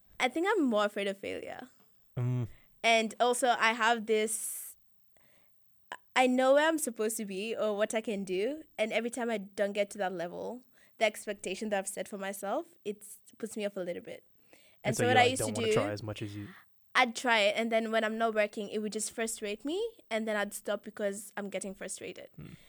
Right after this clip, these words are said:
Speaker 1: And then I just start thinking, "What if I do it?" And then this podcast, for example, I've been wanting to do this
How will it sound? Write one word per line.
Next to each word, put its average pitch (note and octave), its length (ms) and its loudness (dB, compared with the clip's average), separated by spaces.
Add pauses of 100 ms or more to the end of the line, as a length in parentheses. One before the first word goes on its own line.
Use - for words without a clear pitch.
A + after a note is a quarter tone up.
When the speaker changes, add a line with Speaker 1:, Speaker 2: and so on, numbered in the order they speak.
(220)
Speaker 1:
And G#3+ 200 2
then G#3 420 2
I G#3 120 2
just A3+ 240 -2 (140)
start A3 240 -2
thinking, G#3 360 -6
"What A3 140 2
if A3 140 -2
I G#3+ 100 4
do G3 180 -2
it?" F#3 260 6
And F#3+ 160 -4
then F#3 260 -2 (220)
this A#3+ 140 0
podcast, A3+ 420 -2
for F3 60 -6
example, F#3 580 -6 (140)
I've G#3+ 100 -2
been A3 100 -2
wanting A3+ 240 -4
to A#3 100 -6
do G#3+ 160 -2
this - 400 -10